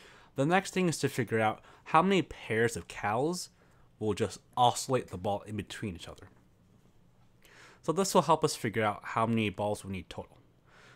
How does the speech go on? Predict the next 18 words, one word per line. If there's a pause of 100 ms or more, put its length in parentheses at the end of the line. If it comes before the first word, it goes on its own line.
(160)
So
for
example,
in
this
paragraph
right
here, (1160)
when
Farmer
John
passes
the
ball
to
cow
number
one,